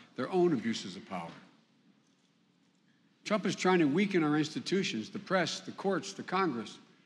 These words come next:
precisely because they are the only checks on his power. That's what this is all about. The abuse of power. If there's one thing I can't stand, and I know you can't,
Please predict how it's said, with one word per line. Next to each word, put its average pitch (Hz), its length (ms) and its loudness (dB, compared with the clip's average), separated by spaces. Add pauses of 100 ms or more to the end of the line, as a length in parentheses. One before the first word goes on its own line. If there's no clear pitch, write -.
(200)
precisely 214 880 2 (580)
because 139 320 -2
they 170 240 0
are 156 160 2
the 135 140 -2
only 165 280 2
checks - 520 -2
on 147 160 0
his 139 200 -2
power. - 520 -12 (2500)
That's 190 140 -6
what 127 100 -4
this 135 180 -4
is 110 120 -6
all 104 160 -2
about. 110 340 -4 (1400)
The 135 100 2
abuse 135 400 0
of - 140 -4
power. 85 400 -4 (1500)
If 107 80 -8
there's 110 180 -6
one 147 260 0
thing 147 240 0
I 135 160 2
can't 127 340 -2
stand, 127 340 -2
and 120 120 -2
I 123 140 -2
know 120 200 0
you 117 200 2
can't, 98 480 -8